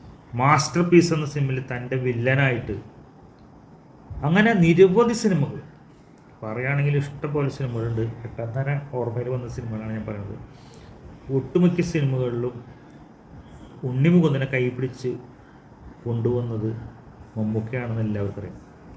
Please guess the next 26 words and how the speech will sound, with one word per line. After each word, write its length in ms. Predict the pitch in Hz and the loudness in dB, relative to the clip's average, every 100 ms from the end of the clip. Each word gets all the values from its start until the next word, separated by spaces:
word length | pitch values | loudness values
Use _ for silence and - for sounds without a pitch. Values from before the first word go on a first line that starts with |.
| - - - - - - | -20 -20 -20 -20 -14 4
അതേപോലെ 300 | 170 202 214 | 6 8 6
തന്നെ 200 | 196 190 185 - - - - - - - 139 | 4 2 0 -4 -12 -20 -20 -20 -20 -6 0
ദുൽഖർ 300 | 151 165 - | 2 2 0
സൽമാൻ്റെ 480 | 160 151 151 143 147 147 - | -2 0 0 2 0 0 -4
എതിരായിട്ട്, 680 | 135 127 127 143 139 127 131 - - - - - | -2 0 4 4 4 2 -2 -4 -10 -20 -20 -14
ഏഹ്, 280 | 123 117 113 113 | -6 -4 -4 -4
ഒപ്പം 280 | 117 - 143 | -4 0 2
നിൽക്കുന്ന 300 | 143 127 127 | 2 -2 0
റോളിൽ 400 | 127 120 113 113 110 - | 0 0 0 -2 -4 -6
വിക്രമാദിത്യൻ 680 | 113 110 131 131 123 113 117 - - - - - - - - - | -6 -2 0 2 0 -2 -6 -8 -14 -20 -20 -20 -20 -20 -18 4
അതൊക്കെ 200 | 233 233 240 | 4 8 8
അവർക്ക് 320 | 220 214 220 208 180 | 8 8 8 10 6
വേണമെങ്കിൽ 260 | 170 170 175 170 | 2 2 0 2
ചെയ്യാൻ 160 | 160 151 | 0 0
സാധിക്കും. 340 | 151 131 127 127 131 | -2 -2 -4 -6 -6
ഉണ്ണി 120 | 127 | -4
മുകുന്ദനെ 320 | 127 127 123 123 | -4 -6 -4 -4
വേണ്ട 160 | 120 117 117 113 | -4 -2 -4 -4
എന്ന് 120 | 120 123 | -8 -10
മമ്മൂക്ക 340 | 120 117 113 113 | -8 -8 -8 -8
പറയുകയാണെങ്കിൽ 420 | 117 113 113 113 113 | -6 -4 -4 -4 -4
വേണമെങ്കിലൊക്കെ 500 | 110 110 110 110 107 107 - 110 | -4 -4 -6 -8 -10 -12 -10 -6
മാറ്റം 240 | 107 110 110 | -6 -4 -6
വരുത്താൻ 240 | 107 107 107 | -6 -8 -8
സാധിക്കും. 360 | 104 101 - - - - - - | -8 -8 -12 -16 -20 -20 -20 -10
പക്ഷെ 180 | 131 | -4